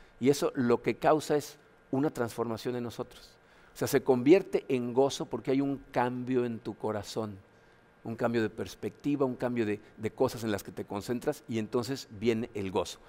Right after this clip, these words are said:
A lo mejor necesitamos ser un poquito más claros en esto. Fíjense, hay tres cosas que necesitamos,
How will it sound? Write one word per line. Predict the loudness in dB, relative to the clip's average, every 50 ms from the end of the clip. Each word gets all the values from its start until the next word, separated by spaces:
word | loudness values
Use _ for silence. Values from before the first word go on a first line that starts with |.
| -20 -20 -20 -18 -18 -18 -18 -20 -18 -8 -4
A | -2 0
lo | 2 2
mejor | 6 8 8 8 8 4 -8 -18 -20 -14 -8
necesitamos | -8 -6 -2 2 2 2 2 2
ser | 2 2 2 2 0 -10 -16 -18 -14 -6
un | -2
poquito | -2 -2 -2 0 0
más | 2 2 2 2
claros | 2 4 4 4 2 0
en | -4 -6
esto. | -6 -8 -8 -6
Fíjense, | -4 -4 -4 -6 -10 -18 -20 -20 -20 -20 -20 -20 0 4
hay | 6 6 6 6
tres | 6 4 4 4 4 4
cosas | 4 4 4 4 0 -4
que | -2 -2
necesitamos, | -2 -4 -2 0 0 0 0 0 -4 -6 -10